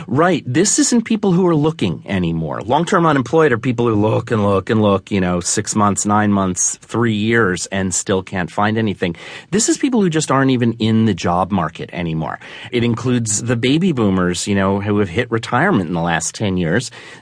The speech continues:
A lot of those people were expected to leave the labor force, but that only accounts for about half of the total number of people that are now kind of missing from the workforce. The rest of them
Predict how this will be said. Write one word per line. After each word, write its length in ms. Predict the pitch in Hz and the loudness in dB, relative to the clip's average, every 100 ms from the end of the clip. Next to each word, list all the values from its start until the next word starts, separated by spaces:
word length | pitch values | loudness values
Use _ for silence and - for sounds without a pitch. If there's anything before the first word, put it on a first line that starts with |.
| 101 | -2
A 20 | |
lot 180 | 101 123 | 2 2
of 60 | |
those 160 | 139 135 | 2 0
people 240 | - 117 | -2 -2
were 100 | 104 | 0
expected 600 | 95 - - 98 101 127 | -2 -4 -2 -4 -2 -4
to 100 | 123 | -2
leave 240 | 123 117 113 | 0 0 0
the 80 | |
labor 320 | 107 101 101 95 | 0 0 2 0
force, 300 | - 87 - - - | 0 -2 -4 -16 -12
but 140 | - 120 | -8 -2
that 160 | 170 | 2
only 240 | 285 330 240 | 4 4 4
accounts 320 | 160 180 185 | 2 2 0
for 160 | - 139 | 0 0
about 220 | 117 104 | 2 0
half 580 | - - 131 127 123 - - | -4 -4 0 0 -2 -6 0
of 120 | 107 104 101 - - | 2 2 -4 -16 -10
the 60 | - | -8
total 460 | - 123 107 107 101 | 0 2 2 0 -2
number 520 | 110 107 123 151 117 - | 0 2 2 4 2 2
of 200 | 101 98 | -2 -4
people 380 | - 90 101 | -12 -4 -2
that 180 | 92 95 | 0 0
are 140 | - 98 | 0 0
now 300 | 101 95 90 | 2 0 -2
kind 160 | 113 | -4
of 100 | 95 | -4
missing 640 | 87 92 135 - 113 87 85 - - - | -2 0 0 0 0 -2 -4 -12 -20 -4
from 240 | 113 92 | 0 2
the 80 | 92 | 2
workforce. 560 | 135 233 - 98 101 - | 0 -2 0 0 0 -6
The 120 | 120 | -4
rest 380 | 107 127 202 - | 0 2 0 0
of 120 | 220 | 0
them 300 | 151 107 117 | 2 2 2